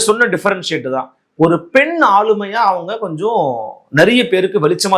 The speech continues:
தெரிஞ்சாங்க. அவங்களுடைய பேச்சு திறமை, அவங்களுடைய கள அரசியல், அவருடைய வெளிப்படுத்தும்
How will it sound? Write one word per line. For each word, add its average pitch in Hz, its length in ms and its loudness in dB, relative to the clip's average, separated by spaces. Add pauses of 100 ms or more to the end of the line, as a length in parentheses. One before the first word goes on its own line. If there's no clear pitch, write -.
(120)
தெரிஞ்சாங்க. 143 420 -2 (840)
அவங்களுடைய 147 420 6 (120)
பேச்சு 185 320 2 (120)
திறமை, 143 360 2 (280)
அவங்களுடைய 147 400 0 (140)
கள 147 140 2 (140)
அரசியல், 147 500 -8 (600)
அவருடைய 160 380 4
வெளிப்படுத்தும் 180 560 0